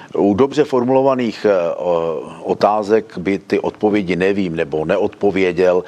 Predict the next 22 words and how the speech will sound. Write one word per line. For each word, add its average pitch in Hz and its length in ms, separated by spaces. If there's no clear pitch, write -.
neměly 113 340
přesahovat 104 640
patnáct 95 460
procent. 82 640
Pokud 110 320
je 113 120
vyšší, 95 500
tak - 260
tam 104 300
už 101 160
je 104 100
zase 92 260
třeba 98 240
problém, 92 460
jo, 98 280
že 98 120
budeme 95 300
zvažovat 90 560
to 90 100
jejich 85 180
zpracovávání. 76 960
Ale 87 520